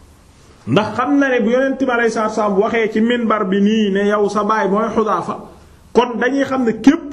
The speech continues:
koo xamante ne day amati doute que ne baayam mooy Xudaafa, mooy yow naafiq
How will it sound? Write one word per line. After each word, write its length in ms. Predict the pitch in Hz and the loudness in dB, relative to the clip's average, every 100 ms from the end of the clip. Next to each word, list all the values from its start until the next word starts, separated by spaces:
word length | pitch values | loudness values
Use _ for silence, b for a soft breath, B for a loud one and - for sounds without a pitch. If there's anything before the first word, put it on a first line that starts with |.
| 262 | -2
koo 160 | 254 254 | -2 -2
xamante 400 | 247 226 214 202 | -2 -2 0 0
ne 180 | 175 - - B B B B - | -2 -8 -12 B B B B 0
day 240 | 170 240 233 | 0 0 -2
amati 320 | 277 269 262 | -2 0 0
doute 340 | 185 277 - | 2 0 -2
que 60 | 240 | -2
ne 120 | 247 | 0
baayam 440 | 175 214 233 240 214 | 0 0 -2 0 2
mooy 140 | 220 226 | 2 0
Xudaafa, 360 | 214 208 202 196 | 0 0 0 0
mooy 260 | 196 202 | 0 2
yow 180 | 190 180 | 0 0
naafiq 320 | 175 160 120 | -2 -4 -4